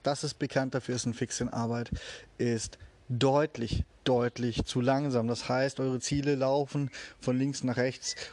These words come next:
unter Umständen schneller, als ihr ihnen überhaupt mit dem Cursor folgen könnt, wenn sie zu nah sind. Das ist natürlich ein bisschen ärgerlich, das muss auch noch gefixt werden.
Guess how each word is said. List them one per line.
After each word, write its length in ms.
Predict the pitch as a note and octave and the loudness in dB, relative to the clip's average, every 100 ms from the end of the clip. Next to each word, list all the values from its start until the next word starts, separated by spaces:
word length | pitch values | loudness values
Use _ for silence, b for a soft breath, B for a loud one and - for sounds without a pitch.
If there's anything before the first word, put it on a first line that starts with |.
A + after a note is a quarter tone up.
| B | B
unter 240 | D#3 G3 | 2 2
Umständen 420 | F#3+ G3+ F#3+ D3 | 0 0 2 0
schneller, 380 | C#3 D#3 D#3 F3 | 0 0 2 4
als 200 | E3 D#3+ D#3+ | 4 2 0
ihr 80 | |
ihnen 140 | D#3 D3+ | 0 0
überhaupt 320 | C#3 C3+ - | 2 2 0
mit 100 | B2 | 0
dem 160 | B2+ - | 0 0
Cursor 400 | A#2+ A2+ A#2+ A2+ | 0 2 0 -2
folgen 460 | - G#2+ A#2+ A#2 | -2 0 0 0
könnt, 460 | - G#2+ G#2 - - - B B B B B | -2 -2 -2 -6 -14 -18 B B B B B
wenn 220 | C3+ C3 | 0 2
sie 280 | A#2 A#2+ B2 - | 2 0 -2 -8
zu 160 | - C#3+ | -4 2
nah 260 | C3 A2 G#2 | 4 2 2
sind. 300 | G#2+ G2+ - | -2 -6 -8
Das 260 | - F#3 G#3+ | 0 2 2
ist 140 | G#3+ | 0
natürlich 380 | F#3 D3+ C#3+ C#3 | 0 2 2 2
ein 80 | B2+ | 0
bisschen 260 | A#2 B2 B2 | 0 0 0
ärgerlich, 500 | C3 B2+ B2+ B2+ - B B - | 0 2 0 -2 -6 B B -4
das 420 | A#2+ A2 - - - | -2 -2 -4 -6 -2
muss 420 | A2 G#2 - - - | -2 -2 -6 -10 -4
auch 260 | A2+ - | -2 -2
noch 300 | A2+ A2 - - | -4 -6 -10 -10
gefixt 480 | B2+ A#2 F#3 - - | -4 -2 -2 -4 -4
werden. 340 | A2+ G#2+ G#2 | -2 -2 -6